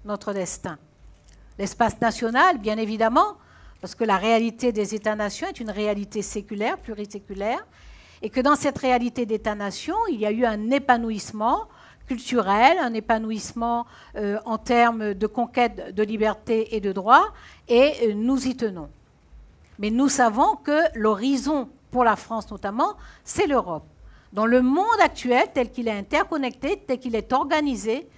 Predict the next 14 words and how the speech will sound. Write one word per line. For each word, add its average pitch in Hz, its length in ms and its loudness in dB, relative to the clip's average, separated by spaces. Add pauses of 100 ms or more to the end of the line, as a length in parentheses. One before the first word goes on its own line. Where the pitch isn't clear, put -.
(260)
l'horizon 233 540 0 (100)
pour 269 100 -4
la 214 120 -2
France, - 360 -12
c'est 180 120 -14
l'Europe. 151 320 -12 (400)
Et 240 80 0
il 240 60 2
n'y 269 80 2
a 269 60 6
pas 269 160 8
de 277 60 -6
sens - 420 -2
à 262 80 4